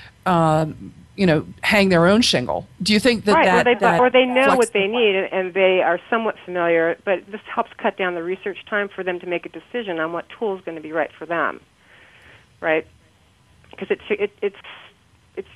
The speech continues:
Speaker 2: extremely time consuming. <laughs> It was a lot of fun, I have to say. I have to admit, I'm, it's, it was a fascinating project. <laughs>
Speaker 1: Oh, I bet. I bet, exactly. So, um, what are, what are your, uh,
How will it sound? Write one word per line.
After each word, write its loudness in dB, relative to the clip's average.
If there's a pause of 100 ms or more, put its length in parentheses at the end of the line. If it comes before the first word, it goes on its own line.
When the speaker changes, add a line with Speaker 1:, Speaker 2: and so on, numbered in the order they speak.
(120)
Speaker 2:
extremely -6
time -4
consuming. -12
<laughs> -20 (1120)
It 0
was -2
a 4
lot 4
of 0
fun, 2
I 2
have -2
to -10
say. -4
I 2
have 2
to -2
admit, -2
I'm, 0
it's, -12 (180)
it -10
was -10 (180)
a -8
fascinating -4
project. -8
<laughs> -16 (640)
Speaker 1:
Oh, 0
I 2
bet. 0 (120)
I 0
bet, -2
exactly. -2 (480)
So, 4 (920)
um, 2
what -2
are, -2
what -2
are -4
your, -2
uh, 2